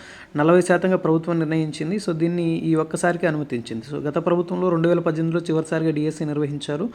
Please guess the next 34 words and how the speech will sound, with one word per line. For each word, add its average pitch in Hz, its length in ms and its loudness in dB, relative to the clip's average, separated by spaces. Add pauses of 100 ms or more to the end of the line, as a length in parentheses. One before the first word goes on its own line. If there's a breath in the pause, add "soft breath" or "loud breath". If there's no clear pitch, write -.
(340 loud breath)
మొత్తం 165 280 2
ఏడు 170 180 6
వేల 175 200 6
తొమ్మిది 160 280 0
వందల 156 240 0
రెండు 151 180 -2
పోస్టులకి 160 460 -2
ఈ 160 100 2
ప్రకటన 151 380 -4
కూడా 156 180 0
ఇవ్వడం 147 260 0
జరిగింది. 139 500 -2 (380 loud breath)
మరి 147 120 2
ఆరు 156 220 6
పాయింట్ 165 280 0
ఎనిమిది 156 220 0
లక్షల 147 180 -4
దరఖాస్తులు 151 440 -4
కూడా 156 140 0
వచ్చాయి. 175 260 -2
మరి 156 120 0
గతంలో 175 340 0
ఎస్జిటి 165 280 2
పోస్టులకు 170 400 -2
బీఈడి 170 420 2
చేసిన 165 200 -4
వారికి 156 240 -4
అర్హత 151 280 -2
కల్పించినందున 151 880 -4
ఈ 151 80 -2
పోస్టులకు 160 420 -2
డిఎస్సి, 165 540 0
టెట్ 165 240 -2
కలిపి 160 480 -2